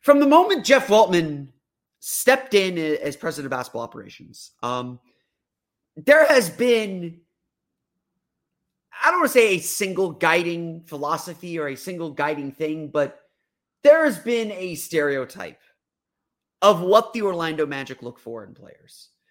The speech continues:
what the Orlando Magic are trying to build, a-, and who this Orlando Magic team is ultimately trying to be.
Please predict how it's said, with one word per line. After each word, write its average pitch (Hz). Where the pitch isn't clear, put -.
what 262
the 277
Orlando 214
Magic 180
are 151
trying 151
to 139
build, 120
a-, -
and 160
who 311
this 214
Orlando 175
Magic 147
team 120
is 185
ultimately 180
trying 123
to 120
be. -